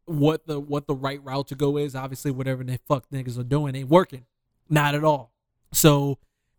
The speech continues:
they gotta, I mean, peop-, people gotta go ahead and just, just roll with it, man. I mean, look, whatever he's doing, it's what he decided to do. And, you know, we're in America, we're in the land of the free. So he has the right to do that.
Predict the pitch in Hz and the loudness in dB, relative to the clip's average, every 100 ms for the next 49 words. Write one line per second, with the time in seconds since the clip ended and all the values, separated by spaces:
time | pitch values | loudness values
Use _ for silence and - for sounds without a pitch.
0 | - 135 165 165 160 160 156 147 156 156 | -4 4 4 4 -2 -4 -10 -10 -6 -4
1 | 147 185 - - 190 185 175 175 175 175 | -2 -4 -4 -2 -2 -2 -4 -2 -4 -6
2 | 170 175 175 170 160 - 165 165 196 247 | -4 -4 -6 -10 -14 -8 -8 -4 -4 -2
3 | 175 160 165 196 208 196 214 175 _ - | -4 -6 -14 -12 -8 -6 -4 -6 _ 0
4 | 151 185 220 208 214 202 170 190 185 170 | 0 0 -4 -8 -8 -10 0 0 0 -6
5 | 147 156 151 139 180 170 - 165 165 - | -6 -4 -4 -4 -10 -10 -6 -6 -6 -8
6 | 160 147 147 143 160 160 147 143 151 160 | -2 -2 -2 -6 -10 -4 -4 -2 -4 -4
7 | 156 156 151 147 151 147 147 143 143 147 | -4 -4 -4 -4 -6 -6 -8 -8 -8 -10
8 | 151 151 156 - 160 143 151 _ _ _ | -6 -4 -6 -4 -2 -2 -6 _ _ _
9 | _ - 160 147 143 - 156 156 160 143 | _ -2 0 0 -2 -4 -2 0 -2 -4
10 | 143 143 139 - 127 156 131 | -6 -4 -6 -2 4 4 4